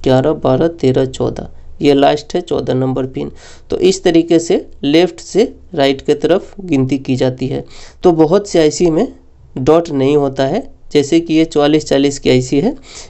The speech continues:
इस पर डॉट नहीं है, ठीक है ना। बहुत से आईसी में यहाँ डॉट बना रहेगा, इसमें डॉट नहीं है, तो इससे कन्फ्यूज नहीं होना है। डॉट हो या ना हो, लेफ्ट से right की तरफ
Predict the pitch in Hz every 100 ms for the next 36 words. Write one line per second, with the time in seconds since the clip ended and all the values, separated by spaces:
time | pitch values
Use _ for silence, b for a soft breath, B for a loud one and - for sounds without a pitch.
0 | - 127 - 175 127 135 135 127 123 151
1 | 123 127 160 165 202 240 b b b b
2 | b b 131 143 165 165 156 156 165 160
3 | 156 147 139 143 147 156 160 165 165 170
4 | 220 - b b - 139 147 180 - 135
5 | 139 143 135 127 127 127 135 - 160 165
6 | - 202 214 147 143 - 156 139 127 139
7 | 151 156 156 156 233 262 B B 135 143
8 | 170 170 151 156 254 - - 143 139 147
9 | 156 165 269 b b b b - - 139
10 | 147 170 - - - 220 277 - - 139
11 | 147 - 151 156 180 196